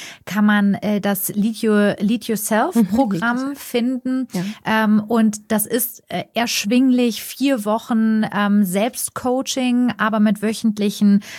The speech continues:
Speaker 1: ähm, äh, Sessions drin, also so Gruppensessions. Es gibt auch noch ein erweitertes Programm, wo man dann auch noch mal persönliche One-to-One-Coachings mit drin hat. Ähm, und ich glaube auch, also i-, ich bin, ich sag ja immer,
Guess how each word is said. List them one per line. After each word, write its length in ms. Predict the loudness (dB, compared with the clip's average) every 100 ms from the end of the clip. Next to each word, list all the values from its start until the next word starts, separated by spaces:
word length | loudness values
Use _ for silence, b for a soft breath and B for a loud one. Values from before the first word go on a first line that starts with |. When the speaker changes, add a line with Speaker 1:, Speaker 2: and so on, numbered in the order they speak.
| B -2
Speaker 1:
ähm, 400 | 0 4 4 2
äh, 260 | 2 0
Sessions 640 | 0 0 0 0 -2 -4 -4
drin, 360 | -4 -2 0 0
also 160 | 0 -2
so 180 | -2 -4
Gruppensessions. 1040 | 0 0 0 -2 0 0 0 0 0 0
Es 180 | -2 -4
gibt 180 | -6 -4
auch 80 | 0
noch 180 | 0 0
ein 280 | 0 2
erweitertes 720 | 2 0 0 -2 -4 -6 -8 -6
Programm, 480 | -6 -2 0 0
wo 100 | 0
man 160 | 0 0
dann 160 | 0 -2
auch 160 | 0
noch 220 | -2 0
mal 120 | -2 -2
persönliche 720 | -2 -2 0 0 -2 -2 -2
One-to-One-Coachings 1080 | 0 0 0 -2 0 -2 -4 -4 0 -2 0
mit 220 | -4 0
drin 180 | 0 0
hat. 180 | -2 -6 B B B B B
Ähm, 360 | 4 4 4 2
und 160 | 2 2
ich 100 | 0
glaube 340 | 0 2 0
auch, 200 | 0 0
also 340 | -2 -6 -4 -6 _ _ _ _ -16
i-, 280 | -12 -12 -6
ich 240 | -4 -2
bin, 180 | 2 2
ich 100 | 2
sag 240 | -2 -2 -2
ja 100 | -6
immer, 400 | 2 4 4 2